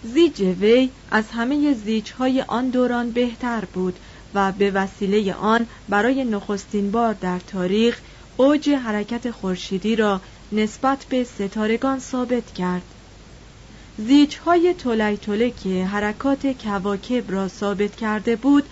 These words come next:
در اقطار اروپا مورد استفاده قرار داشت.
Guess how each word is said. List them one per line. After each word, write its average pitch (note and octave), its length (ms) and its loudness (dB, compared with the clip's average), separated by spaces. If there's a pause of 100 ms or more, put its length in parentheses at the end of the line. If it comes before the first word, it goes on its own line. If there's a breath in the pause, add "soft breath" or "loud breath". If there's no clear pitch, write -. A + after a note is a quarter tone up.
(380 loud breath)
در G#3 180 2 (100)
اقطار A#3+ 560 -2
اروپا A3 600 4 (320 loud breath)
مورد G#3 320 2
استفاده A3+ 800 -2
قرار B3 460 -2
داشت. F3+ 420 -4